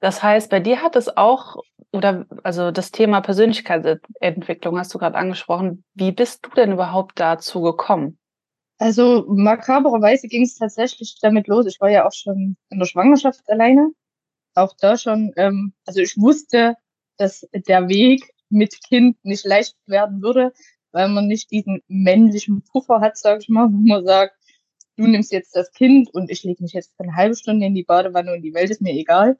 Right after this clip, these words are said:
Speaker 2: Ähm, ich wusste von Anfang an, dass ich das nicht hatte. Und ich glaub,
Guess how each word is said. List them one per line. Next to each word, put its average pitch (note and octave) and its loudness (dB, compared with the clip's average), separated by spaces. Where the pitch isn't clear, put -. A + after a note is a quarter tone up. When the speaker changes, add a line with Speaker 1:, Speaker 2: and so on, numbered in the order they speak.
Speaker 2:
Ähm, G#3+ 4
ich - -14
wusste B3+ -2
von G#3 0
Anfang A#3 0
an, B3 2
dass B3+ 2
ich A#3+ -10
das A#3+ -6
nicht A#3+ -2
hatte. D4 2
Und G#3+ 2
ich - -6
glaub, G#3 2